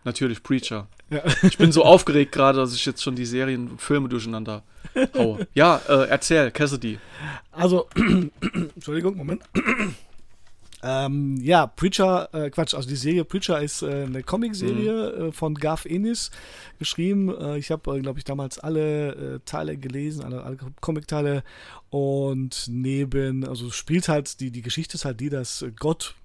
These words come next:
Speaker 2: keinen Bock mehr hat <laughs> und verschwindet und haut ab.
Speaker 1: Ja.
Speaker 2: Und, äh, ein, ein abtrünniger Priester, ja, also in diesem Falle Preacher, ähm, der macht sich halt, äh, auf den, auf den Weg, um Gott zu finden und zur Rede zu stellen, was die <laughs> Scheiße eigentlich soll.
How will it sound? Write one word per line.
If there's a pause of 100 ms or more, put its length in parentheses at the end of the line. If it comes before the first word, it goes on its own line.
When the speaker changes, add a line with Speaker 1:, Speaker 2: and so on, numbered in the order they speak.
Speaker 2:
keinen
Bock
mehr
hat
<laughs>
und
verschwindet
und
haut
ab. (640)
Speaker 1:
Ja. (160)
Speaker 2:
Und,
äh,
ein,
ein
abtrünniger (280)
Priester,
ja,
also
in
diesem
Falle
Preacher, (100)
ähm, (600)
der
macht
sich
halt,
äh,
auf
den,
auf
den
Weg,
um
Gott
zu
finden
und
zur
Rede
zu
stellen,
was
die
<laughs>
Scheiße
eigentlich
soll.